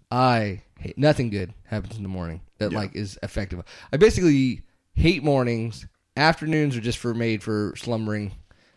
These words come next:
Speaker 1: and lazily, and then, and getting ready to go out at night. That's really all I ever want in my life is to just be like, I could get up in the morning and do a little write.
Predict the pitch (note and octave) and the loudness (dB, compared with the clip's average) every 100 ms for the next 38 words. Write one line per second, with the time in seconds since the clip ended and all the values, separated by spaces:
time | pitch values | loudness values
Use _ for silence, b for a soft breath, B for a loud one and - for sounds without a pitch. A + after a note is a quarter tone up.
0 | b - A2 G#2 D#2+ G#2 A2 A2 G#2 G#2 | b -8 -8 -8 -8 -4 -2 -2 -2 -2
1 | G#2 - _ A#2 B2+ A#2 - A#2 A2+ A2 | -4 -8 _ -2 -2 -2 -6 -6 -4 -4
2 | G#2 G2+ F#2+ F#2 F#2+ E2+ D#2+ C#2 - C#3+ | -2 -4 -4 -6 -6 -8 -12 -14 -6 -2
3 | E3+ F3 F#3 G#3 G#3 G#3 G3+ G3 F#3 - | -2 -4 -8 -6 -4 -2 -4 -4 -6 -8
4 | b b b b - C3+ C3+ A#2 A2 G#2 | b b b b -2 2 4 2 0 -2
5 | G2 G2 - G2 F2+ F2 D2+ F2 - G2+ | -2 -6 -8 -8 -8 -8 -8 -10 -10 -10
6 | - G#2 G2 F#2+ - F#2 F2+ F2 E2+ E2+ | -10 -10 -10 -10 -10 -8 -8 -8 -8 -10
7 | - - _ _ _ D3+ E3+ G3 E3 D3 | -16 -20 _ _ _ -2 2 0 2 0
8 | C#3+ D3 C#3+ C3+ C3 B2+ A#2+ A#2+ | 0 0 -2 0 2 2 2 0